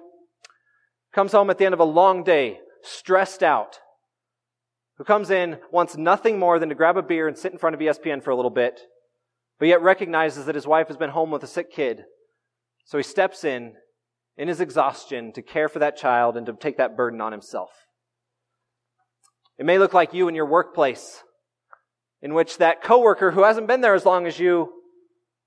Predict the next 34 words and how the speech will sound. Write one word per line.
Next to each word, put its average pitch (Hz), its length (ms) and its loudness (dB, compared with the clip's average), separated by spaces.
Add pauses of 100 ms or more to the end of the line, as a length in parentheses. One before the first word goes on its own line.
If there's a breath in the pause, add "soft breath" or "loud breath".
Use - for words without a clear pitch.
(600)
who 156 60 -12
doesn't 226 160 2
seem 240 120 0
to 190 80 4
work 208 220 4
as 190 80 -6
hard 160 200 2
as 139 140 -10
you, 151 240 -6 (320)
gets 180 180 -8
promoted 175 480 0
and 147 100 -6
recognized 143 640 -2
ahead 185 220 0
of 127 100 -4
you. 104 240 -14 (1160)
And 127 140 -12
you 170 240 0
faithfully 156 420 -2
do 156 80 -4
your 160 180 -2
work. 143 380 0 (720)
You 156 120 -12
congratulate 151 760 0
them 135 220 -4
and 131 100 -12
you 123 40 -12
serve 139 440 -4
in 123 100 -10
your, 127 120 -12
in, 135 160 -18
in 127 100 -16
your 120 100 -14
workplace. 120 680 -10